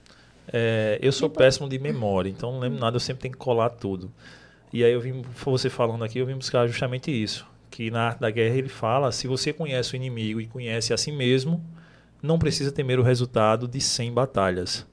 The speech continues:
Speaker 1: Porém, se você conhece, se conhece, mas não conhece o inimigo, para cada vitória obtida, terá também uma derrota. E se você não conhece nem o inimigo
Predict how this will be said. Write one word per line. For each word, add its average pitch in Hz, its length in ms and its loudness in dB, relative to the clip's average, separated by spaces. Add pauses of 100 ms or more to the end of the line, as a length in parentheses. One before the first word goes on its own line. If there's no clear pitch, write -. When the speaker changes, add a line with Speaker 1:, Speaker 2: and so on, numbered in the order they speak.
Speaker 1:
Porém, 139 460 2
se - 180 -2
você 151 240 2
conhece, 117 640 2
se - 200 -2
conhece, 151 640 0 (520)
mas 147 360 6
não 170 160 4
conhece 135 540 2
o 131 40 -2
inimigo, 156 500 0
para 123 260 0
cada 123 260 0
vitória 117 340 -2
obtida, 143 680 -2
terá 120 260 4
também 117 300 -4
uma 120 100 -4
derrota. 113 500 4 (1000)
E 147 60 2
se 202 120 2
você 202 260 4
não 196 140 6
conhece 156 720 2
nem 190 260 0
o 233 60 2
inimigo 127 560 0